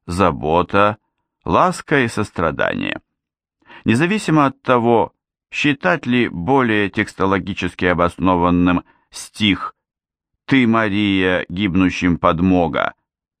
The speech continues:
или «Наша нежность гибнущим подмога», с нашей точки зрения с Мандельштамом больше вяжется последнее –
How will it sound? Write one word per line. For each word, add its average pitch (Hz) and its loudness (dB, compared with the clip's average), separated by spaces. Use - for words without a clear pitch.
или 98 2
«Наша 104 0
нежность 95 0
гибнущим 123 0
подмога», 113 0
с - -20
нашей 170 0
точки 143 -2
зрения 117 0
с - -14
Мандельштамом 98 0
больше 85 -2
вяжется 80 -2
последнее – 180 -2